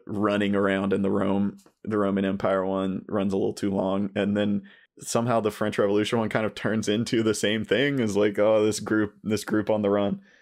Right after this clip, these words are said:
But, um, overall, I mean, it's still got some really fun stuff, like I said, and it, and it blessed us with the,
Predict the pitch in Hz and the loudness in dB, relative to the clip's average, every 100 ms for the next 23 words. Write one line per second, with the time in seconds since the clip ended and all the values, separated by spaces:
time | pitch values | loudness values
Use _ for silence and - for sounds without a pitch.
0 | _ _ - 110 104 104 104 101 98 _ | _ _ 0 2 4 4 2 0 -6 _
1 | 147 165 139 113 107 107 101 107 - 110 | 2 6 6 6 4 0 -2 -4 2 2
2 | 104 - 101 104 113 110 104 101 98 98 | 4 2 -2 0 2 2 0 -4 0 -2
3 | - 101 101 104 95 95 - - 101 95 | 0 -4 -4 -2 0 0 -2 -4 -2 -2
4 | - 107 - - 98 90 - - - 98 | -2 -2 -2 0 -2 -2 -4 -8 -6 -2
5 | 98 101 | -2 -2